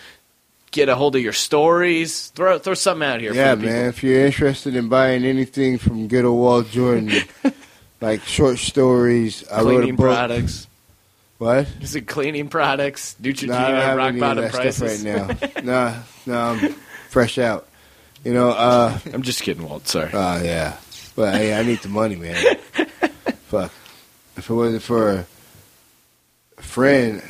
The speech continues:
Speaker 2: shit, man. But anyways, Jordan Walton at yahoo dot com.
Speaker 1: <laughs> That was the best plug I've ever heard.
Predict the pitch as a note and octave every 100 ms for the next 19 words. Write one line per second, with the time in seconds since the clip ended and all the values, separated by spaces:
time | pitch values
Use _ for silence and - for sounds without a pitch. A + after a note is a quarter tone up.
0 | - - - F2+ D#2+ - E2 E2 - -
1 | - _ _ _ _ _ - C#3+ E3+ E3
2 | C#3+ C3+ B2+ A2+ - - D3+ D#3+ D3+ D3+
3 | D3+ C#3+ D3 C3+ B2+ C#3+ D3 D3 D3 D3
4 | D3 C#3 D#3 C#3+ B2+ A2+ G#2 C4 A3+ A3
5 | F3+ F3+ E3+ F3+ F3 - F3+ D#3+ D3 D3+
6 | D3+ D#3 - - - -